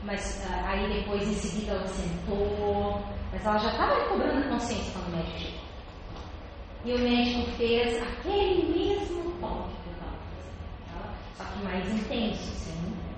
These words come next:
mas era o mesmo ponto de toque. E aí tu pensa, "Ah, é F T, todo mundo precisa conhecer." Não, mas intuitivamente as pessoas podem fazer coisas. E tem coisas que a ciência já comprova que funciona. Tá?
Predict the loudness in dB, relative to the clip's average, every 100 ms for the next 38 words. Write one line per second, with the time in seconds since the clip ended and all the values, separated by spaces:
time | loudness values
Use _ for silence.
0 | -8 -10 -10 -6 -4 -2 -2 0 2 2
1 | 2 0 -2 -2 0 -2 -4 -6 -8 -8
2 | -8 -8 -10 -10 -10 -10 -10 -8 -10 -4
3 | 2 6 8 6 4 4 6 6 4 2
4 | 4 4 4 4 0 2 4 4 2 -4
5 | 0 4 6 6 6 6 2 2 2 2
6 | 0 2 2 4 6 6 6 4 2 0
7 | 0 0 2 2 4 4 2 2 0 2
8 | 2 4 4 2 0 0 0 0 0 0
9 | -2 -2 0 0 0 0 0 0 0 0
10 | 0 0 0 0 0 0 2 4 2 0
11 | -2 -2 -2 -4 -4 -6 -8 -12 -14 -14
12 | -12 -12 -12 -12 -10 -10 -10 -10 -12 -8
13 | -4 -2 -2 -4